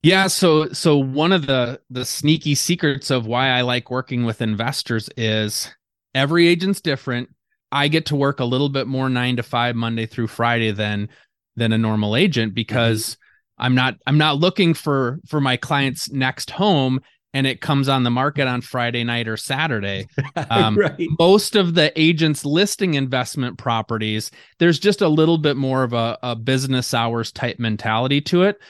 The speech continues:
Speaker 1: And so I'm writing offers at night. I, I work with investors that are on Pacific time sometimes. Um, and
Speaker 2: Mm-hmm.
Speaker 1: so it's two hours earlier. And so I'm here in Central time. And so,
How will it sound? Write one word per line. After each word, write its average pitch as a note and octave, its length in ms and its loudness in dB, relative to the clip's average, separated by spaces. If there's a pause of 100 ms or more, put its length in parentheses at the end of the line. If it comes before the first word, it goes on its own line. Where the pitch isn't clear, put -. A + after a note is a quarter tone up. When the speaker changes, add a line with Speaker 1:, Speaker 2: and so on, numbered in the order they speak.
(240)
Speaker 1:
And C3+ 220 0
so B2+ 540 2 (340)
I'm F3 240 4
writing E3+ 320 4
offers D#3 440 -2
at C#3 180 0
night. C3+ 540 -4 (120)
I, B2+ 220 -2
I B2 580 2
work D#3+ 260 4
with D#3+ 120 2
investors C3 540 0
that B2 160 -2
are A#2+ 60 -2
on A#2+ 120 -2
Pacific F3+ 440 -2
time A#2 220 0
sometimes. A#2 680 -2 (280)
Um, A#2+ 200 -2
and A#2+ 80 -2
Speaker 2:
Mm-hmm. A#2 60 -10
Speaker 1:
so C3 80 0
it's - 160 -6
two E3 260 4
hours C3 340 4
earlier. B2+ 440 0
And A#2+ 120 0
so A#2+ 180 -2
I'm A#2+ 200 0
here B2 180 -2
in A#2 80 -2
Central B2+ 400 -4
time. A2+ 320 -2
And A2+ 100 -2
so, A2+ 320 -2